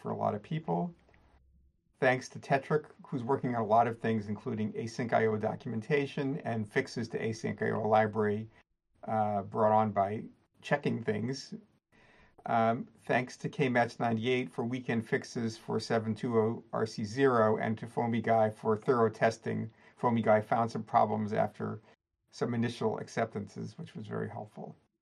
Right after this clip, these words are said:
Uh, thanks to Neradoc and Purple Z for a number of fixes. Uh, all, these are very helpful. And thanks to Dave Putz for doing a really good job of debugging why a particular auto reload issue is happening.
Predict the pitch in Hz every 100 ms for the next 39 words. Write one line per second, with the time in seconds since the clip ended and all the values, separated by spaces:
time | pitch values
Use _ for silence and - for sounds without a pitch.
0 | _ _ _ _ _ _ _ _ - -
1 | 117 117 - 135 131 135 123 123 131 123
2 | 120 117 - 110 139 131 131 110 131 127
3 | 123 - 120 113 113 113 107 104 113 -
4 | - 117 110 - - - 107 101 104 117
5 | - _ _ 113 120 - 127 110 101 110
6 | 110 107 107 - - 131 139 _ _ _
7 | - 175 120 131 135 127 113 120 120 -
8 | 110 - - 127 113 107 110 - _ _
9 | _ - 117 123 117 110 120 120 110 120
10 | 107 113 110 110 104 - 110 120 117 113
11 | 110 113 117 120 120 113 - 110 110 110
12 | 113 110 107 107 113 113 214 - - 113
13 | 110 107 107 101 110 104 104